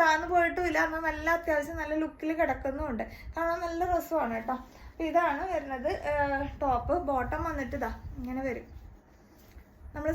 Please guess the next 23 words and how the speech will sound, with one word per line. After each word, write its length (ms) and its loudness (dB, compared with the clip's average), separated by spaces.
സ്ട്രെയിറ്റ് 480 0
പാൻറ്റൊക്കെ 540 2
എടുക്കുമ്പോൾ, 400 -2
ആ, 40 4
പാരലൽ 440 6
പാൻറ്റ് 240 4
എടുക്കുമ്പോൾ 380 0
ഇങ്ങനെ 240 -6
ഈ 80 -6
ബ്രാൻഡിൻ്റെ 520 0
കൊണ്ടുവരാറുണ്ട്. 760 0
അതിൻ്റെ 340 0
പാൻറ്റിന് 460 0
അതിൻ്റേതായ 540 2
ഒരു 140 -2
ക്വാളിറ്റി 380 4
ഉണ്ട്. 100 -2
ഇതിൻ്റെ 220 0
പാൻറ്റ് 420 2
വരെ 200 6
ലൈനിങ്ങോട് 640 4
കൂടിയാ 300 4
ചെയ്തിട്ടുള്ളത്. 680 -2